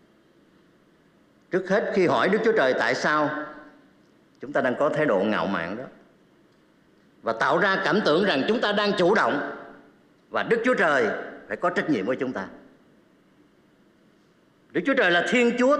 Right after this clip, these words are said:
toàn năng, là đấng tối cao. Ngài không cần phải giải thích điều gì với loài người, và với mỗi người chúng ta là con cái, trừ khi Ngài muốn. Đặt vấn đề tại sao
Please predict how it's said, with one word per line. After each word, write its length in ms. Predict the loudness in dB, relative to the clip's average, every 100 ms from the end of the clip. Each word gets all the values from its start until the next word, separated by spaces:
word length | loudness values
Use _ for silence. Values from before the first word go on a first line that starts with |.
| 2
toàn 260 | 2 2
năng, 200 | 2 2 0 -4 -10 -14 -4
là 120 | 0
đấng 200 | 0 0
tối 180 | 2 2 2
cao. 280 | 2 2 0 -4 -12 -16 -20 -20 _ _ _ _ _
Ngài 140 | -6 -4
không 220 | -2 0
cần 260 | 2 2 2
phải 160 | 2
giải 180 | 2 2
thích 240 | 2 0
điều 180 | 2 2
gì 200 | 4 4
với 120 | 4
loài 180 | 2 2
người, 260 | 2 2 0 -6 -14 -18 -20 _ -20
và 100 | -6
với 160 | -2 0
mỗi 220 | 0 0
người 200 | 0 -2
chúng 140 | -6 -6
ta 200 | -4 -4
là 100 | -4 -4
con 180 | -4
cái, 240 | -2 -6 -8 -14 -20 -20 _ _ _ _ _ _ -4
trừ 140 | -4 -4
khi 80 | -6
Ngài 180 | -6
muốn. 220 | -6 -8 -8 -18 -20 _ _ _ _ _ _ _ _ _ _ _ _ _ _ _ _ _
Đặt 200 | -6 -2
vấn 180 | 2 4
đề 280 | 4 2 2
tại 140 | 0 2
sao 360 | 2 2 2